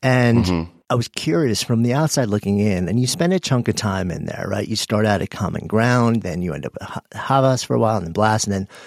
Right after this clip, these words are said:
Speaker 1: Leo Burnett, where then you end up actually creating this, uh, sort of, I guess naming was kind of like a sub-agency almost, or, like, this interagency, sub-agency type of thing. And you're rising up and building your chops as an art director, and it sounds like having a lot of influence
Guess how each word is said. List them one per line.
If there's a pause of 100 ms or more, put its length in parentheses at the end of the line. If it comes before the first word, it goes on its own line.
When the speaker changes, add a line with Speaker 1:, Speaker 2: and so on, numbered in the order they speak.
(360)
Speaker 1:
Leo
Burnett,
where
then
you
end
up
actually
creating
this,
uh,
sort
of,
I
guess
naming
was
kind
of
like
a
sub-agency
almost,
or,
like,
this
interagency,
sub-agency
type
of
thing.
And (460)
you're
rising
up
and
building
your
chops
as
an
art
director,
and
it
sounds
like
having
a
lot
of
influence